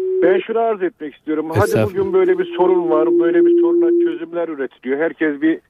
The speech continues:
Speaker 1: e, fikrini söylüyor veya devlet kanun çıkartıyor. Ama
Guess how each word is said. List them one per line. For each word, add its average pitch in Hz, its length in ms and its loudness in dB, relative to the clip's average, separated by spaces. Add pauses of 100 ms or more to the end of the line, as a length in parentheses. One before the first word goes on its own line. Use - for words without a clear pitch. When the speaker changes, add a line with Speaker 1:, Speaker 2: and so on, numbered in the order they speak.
(680)
Speaker 1:
e, 139 320 2
fikrini 180 460 -2
söylüyor 143 460 0
veya 160 360 0
devlet 170 340 0
kanun 160 440 -2
çıkartıyor. 110 640 -6 (720)
Ama 196 220 2